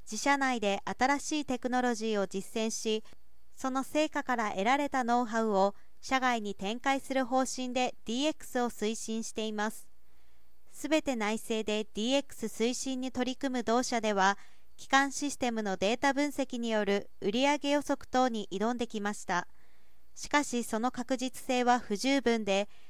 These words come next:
データ活用にも一定の手間がかかっていたということです。横川電機が実施する多数の予測型エーアイプロジェクトについて、マクニカはエイチツーオーおよびルミノソ製品により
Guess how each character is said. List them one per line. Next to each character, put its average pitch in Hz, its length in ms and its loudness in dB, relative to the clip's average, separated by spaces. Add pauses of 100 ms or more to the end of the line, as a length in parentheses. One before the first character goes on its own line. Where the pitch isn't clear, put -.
(140)
デ 226 160 2
ー - 40 -2
タ 269 120 2
活 262 340 -2
用 226 180 4
に 214 140 -2
も 233 220 4 (220)
一 - 120 -6
定 269 260 0
の 262 140 0
手 226 140 -2
間 262 140 4
が 294 100 2
か - 100 -10
か 254 100 4
っ 254 80 0
て 240 120 -2
い 226 80 -2
た 254 120 0
と 254 120 2
い 226 120 4
う 214 80 2
こ 226 120 2
と 208 120 2
で 185 180 4
す。 - 180 -8 (1000)
横 226 240 0
川 294 300 0
電 302 220 -4
機 - 120 -10
が 220 140 -2
実 208 160 -8
施 - 180 -8
す - 160 -6
る 208 220 -4 (240)
多 226 120 2
数 294 260 2
の 226 240 4
予 180 120 0
測 262 260 0
型 277 280 2
エ 262 220 4
ー 269 40 4
ア 269 60 6
イ 269 60 2
プ 269 140 0
ロ 269 80 4
ジ 262 120 0
ェ - 20 -4
ク - 100 -8
ト 240 100 0
に 214 140 -2
つ - 160 -4
い 226 120 0
て、 196 280 2 (360)
マ 208 120 2
ク 277 120 0
ニ 254 120 0
カ 214 180 2
は 190 360 4
エ 220 120 2
イ 269 80 0
チ - 180 -10
ツ - 160 -4
ー 269 200 4
オ 262 300 6
ー - 100 -8
お 254 100 2
よ 262 140 6
び 214 280 0 (440)
ル 220 120 4
ミ 277 100 0
ノ 285 140 0
ソ 294 160 -4
製 302 260 2
品 254 260 -4
に 240 120 0
よ 226 120 2
り 202 240 -2